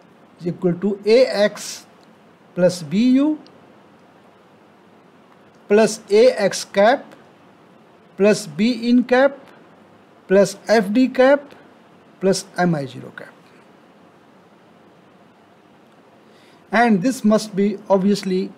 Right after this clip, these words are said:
X dot cap. And this must be X dot. So now we have found the average state model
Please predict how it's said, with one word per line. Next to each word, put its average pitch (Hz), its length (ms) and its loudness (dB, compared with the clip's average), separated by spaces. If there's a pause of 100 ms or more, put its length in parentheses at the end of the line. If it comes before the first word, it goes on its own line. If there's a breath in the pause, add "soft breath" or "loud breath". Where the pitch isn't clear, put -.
(400)
X 160 200 -10
dot 139 340 -10
cap. - 160 -18 (1800 soft breath)
And 190 180 0
this 202 180 -4
must 170 320 -4
be 190 160 -10 (200)
X - 400 -20 (380)
dot. - 340 -16 (680 loud breath)
So 202 200 -2
now 254 420 0 (200)
we 233 160 -2
have 226 200 -2
found 220 460 0 (160)
the 170 380 -4 (280)
average 196 320 0
state 175 480 -8
model 175 540 0